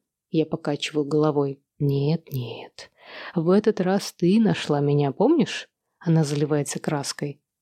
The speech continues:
«Почему ты позвонила мне? Кому еще я могла позвонить?»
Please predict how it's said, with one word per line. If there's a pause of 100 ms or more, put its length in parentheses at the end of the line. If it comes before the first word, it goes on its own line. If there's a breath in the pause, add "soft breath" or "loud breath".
(260)
«Почему
ты
позвонила
мне? (340 loud breath)
Кому
еще
я
могла
позвонить?»